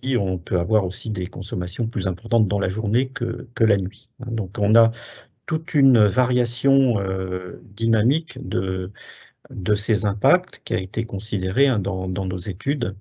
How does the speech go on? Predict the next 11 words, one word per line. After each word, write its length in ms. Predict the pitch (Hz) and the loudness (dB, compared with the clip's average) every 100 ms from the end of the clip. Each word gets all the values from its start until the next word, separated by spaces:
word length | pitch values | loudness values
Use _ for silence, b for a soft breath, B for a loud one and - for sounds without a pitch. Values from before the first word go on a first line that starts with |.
| _ | _
les, 400 | 107 110 107 107 | -12 -8 -8 -8
les 160 | - 107 | -4 -6
précédentes 580 | - 110 - 107 110 113 | -6 -8 -2 2 2 0
également, 560 | 92 95 98 127 175 _ B B B B _ - | -2 -2 0 0 0 _ B B B B _ -4
euh, 480 | 101 98 95 92 95 - | -2 2 0 0 -2 -4
et 160 | - 123 | 0 2
qui 180 | - 131 | 0 0
permet 600 | 123 113 117 143 185 175 B B B - | 2 6 6 6 4 0 B B B -14
d'évaluer 840 | 110 98 139 123 107 107 123 170 | -2 4 6 6 2 2 0 0
ces 400 | 170 - 131 107 | -4 -6 -2 0
impacts, 520 | 107 107 120 160 - | 0 0 0 0 -2